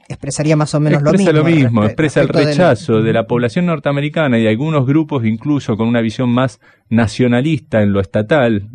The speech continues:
Speaker 2: y en lo territorial, contra la globalización, favorable por ahí a esas grandes corporaciones de esos países, pero que no son favorables para la hegemonía, tanto
Speaker 1: Ujú.
Speaker 2: nacional de esos países como para las condiciones de vida de sus pueblos, ¿no?
Speaker 1: Ujú, ujú.
Speaker 2: Entonces,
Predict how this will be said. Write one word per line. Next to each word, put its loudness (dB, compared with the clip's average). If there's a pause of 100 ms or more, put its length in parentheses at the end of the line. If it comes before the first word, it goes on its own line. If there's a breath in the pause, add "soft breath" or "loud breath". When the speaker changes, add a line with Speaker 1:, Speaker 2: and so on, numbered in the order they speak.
Speaker 2:
y -4
en -2
lo -4
territorial, -2 (440 soft breath)
contra 0
la 2
globalización, 0 (160)
favorable 2
por 0
ahí 2
a 2
esas -4
grandes -2
corporaciones -2
de -2
esos -4
países, -2 (360 soft breath)
pero 2
que -2
no 0
son -4
favorables 2
para 0
la 0
hegemonía, 0 (100)
tanto 0
Speaker 1:
Ujú. 0
Speaker 2:
nacional -2
de -2
esos -2
países -2
como -2
para -2 (260 loud breath)
las 0 (460)
condiciones 0
de 2
vida 2
de 2
sus -8
pueblos, -4
¿no? -2
Speaker 1:
Ujú, -12
ujú. -6
Speaker 2:
Entonces, -2